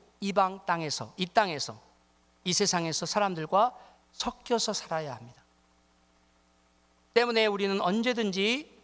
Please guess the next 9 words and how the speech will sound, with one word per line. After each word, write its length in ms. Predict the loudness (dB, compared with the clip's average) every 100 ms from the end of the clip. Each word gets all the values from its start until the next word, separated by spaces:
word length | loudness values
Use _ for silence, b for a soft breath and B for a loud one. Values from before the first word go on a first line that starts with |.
| -10
이 260 | -4 -2 -2
세상의 720 | -2 0 2 2 2 0 0
유혹에 480 | 0 0 4 4 2
노출이 540 | -2 -4 -4 -6 -4
되어 200 | 0 0
있어요. 300 | 0 -6 -8 -18 _ _ _ _ _ _ _ _ _ _ _ _ _ _
세상의 380 | -2 2 2 2
가치에 680 | -2 -2 0 2 2 0 -10 -20 _ _ _ _ _
때로는 460 | 0 2 2 0 -2